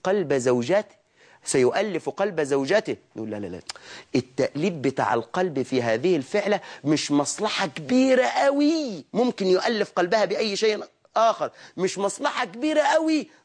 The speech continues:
تربو على الميسر اللي موجود فيها، لذلك ما تنفعش بعوض من الطرفين". لا، لا، لا، لا، ما تنفعش بعوض من الطرفين. عايزينها بغير عوض؟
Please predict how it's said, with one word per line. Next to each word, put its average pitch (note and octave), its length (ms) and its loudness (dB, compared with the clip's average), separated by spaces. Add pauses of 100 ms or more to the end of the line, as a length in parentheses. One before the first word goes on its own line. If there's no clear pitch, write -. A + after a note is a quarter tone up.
(140)
تربو F#3 540 2
على D#3 280 2
الميسر E3+ 640 0
اللي D3 160 2
موجود D3 340 2
فيها، A3 320 0
لذلك D3+ 420 0
ما D#3 80 0
تنفعش F3 500 -2
بعوض D#3+ 380 0
من D3+ 120 2
الطرفين". D3 600 0
لا، D#3+ 160 0
لا، F3 100 -2
لا، E3 80 -6
لا، F3 120 -8 (520)
ما C#3+ 80 0
تنفعش E3+ 400 -2
بعوض E3+ 220 2
من D#3 80 -10
الطرفين. C#3+ 200 -8 (200)
عايزينها E3 460 0
بغير A#3 280 2
عوض؟ C#4+ 260 4